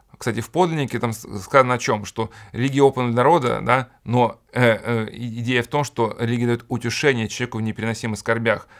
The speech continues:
Ну, это, это, это цитата, э, по Марксу, да, кажется, он, он. А, но Ухтомский как бы продолжает эти слова Маркса, говорит, что да,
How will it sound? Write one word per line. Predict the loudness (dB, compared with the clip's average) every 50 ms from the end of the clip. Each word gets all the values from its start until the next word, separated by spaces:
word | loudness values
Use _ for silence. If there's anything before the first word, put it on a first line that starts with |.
| -20 -20 -20 -20 -20 _ _ _ _ _ -2
Ну, | 2 4 4
это, | 4 2 0
это, | -6 -4 -2 -4
это | -4 -2 -4 -6 -6 -4 -8 -8 -8 -8 -10 -10
цитата, | -10 -6 -2 -2 -2 -2 -4 -8 -8 -8 -8
э, | -10 -8 -8 -8 -6 -6 -6 -6 -6 -8 -8 -4
по | -2 -2 -2 -2 -4
Марксу, | -8 -10 -10 -8 -4 -4 -4 -4 -6 -10 -8 -4
да, | -2 -2 -2 -2 -6 _ _ _ _ _ _ _ _ _ _ _ -4
кажется, | -4 -4 -4 -2 -4 -6
он, | -6 -6 -8 -8
он. | -8 -8 -10 -12 -18 _ -20 -20 -20 -20 -20 -20 -20 _ _ _ _ _ -16 -6
А, | 0 2 2
но | 2 2 2 4 6 8 8 8
Ухтомский | 6 4 -2 2 2 2 2 2 -6 -4
как | 2 2 4 4
бы | 4 0
продолжает | -2 2 2 4 4 6 8 8 8 6 4 0
эти | -8 -10 -10 -6
слова | 2 2 4 4
Маркса, | 6 4 2 2 2 -4 -4
говорит, | -4 -4 -4
что | -6 -8 -10 -2
да, | 4 6 6 6 6 4 -2